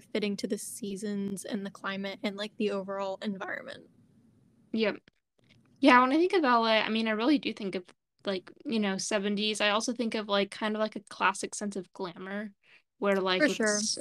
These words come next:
Speaker 2: more, you know, obviously 'cause of Hollywood, but, like,
Speaker 1: Right.
Speaker 2: you know, old Hollywood. And I, I don't know. I think what comes, and, you know, some people, like, say nowadays, like, "Oh, L A is chuggy. L A is this, L A is that."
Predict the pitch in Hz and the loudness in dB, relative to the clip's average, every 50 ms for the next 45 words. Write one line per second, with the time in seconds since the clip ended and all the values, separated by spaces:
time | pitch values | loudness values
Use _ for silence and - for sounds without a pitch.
0 | - - 220 214 208 208 208 - - 220 226 208 190 180 175 185 175 185 170 175 | -4 -2 0 2 4 4 4 4 4 2 4 4 4 4 6 4 2 2 0 -8
1 | - - 190 196 - - - 196 - 180 170 165 - - - - - - 214 - | -6 -6 -8 -8 -8 -12 -12 -8 -4 -4 -4 -4 -4 -6 -8 -8 -8 -8 -6 -8
2 | 208 - - 185 180 180 - - - _ _ - 240 220 220 - - 87 - - | -6 -4 -2 -2 -2 -4 -6 -10 -18 _ _ -10 -4 -2 -2 -2 -2 -4 -8 -8
3 | 208 202 196 190 - - 196 196 196 - - 185 175 170 - 196 202 202 - 170 | -4 -2 -2 0 0 0 0 0 0 -2 -4 -6 -4 -4 -6 -6 -4 -4 -6 -6
4 | - - - 208 202 190 185 196 202 190 185 196 - - - _ - - 196 196 | -8 -10 -8 -6 -6 -4 -4 -6 -6 -6 -8 -8 -10 -12 -14 _ 0 2 2 2
5 | 190 190 190 180 196 - _ _ _ - 202 196 190 180 175 - 92 - - - | 4 2 0 -2 -4 -10 _ _ _ -2 0 0 0 -2 -4 -6 -8 -8 -12 -16
6 | _ _ 220 220 240 - 262 254 247 269 262 233 233 254 254 240 233 - - - | _ _ 4 4 4 4 2 2 4 4 2 2 2 0 -2 -2 -2 -2 -2 6
7 | 269 320 339 349 330 302 285 285 - 294 294 311 330 - 302 294 277 262 - - | 8 10 10 10 10 8 6 6 4 6 8 8 8 10 10 10 10 8 6 2
8 | 233 226 220 - - 214 208 202 190 180 185 185 185 180 180 175 185 185 - - | 2 2 0 0 0 0 2 2 2 2 2 2 2 2 2 2 0 -2 2 4
9 | - 226 214 - - 208 208 214 214 214 208 202 - - - 214 185 175 175 202 | 6 8 8 10 10 10 10 10 8 8 6 6 4 -2 2 4 4 4 4 0
10 | - - - - - 208 214 220 214 214 208 208 208 196 202 - - - - 190 | -4 -4 0 2 4 6 6 6 8 8 8 6 4 2 -4 -6 -6 -4 -4 -2
11 | 196 196 196 190 190 - - - - - - - | -2 0 0 -2 -2 -4 -4 -4 -2 -2 -4 -6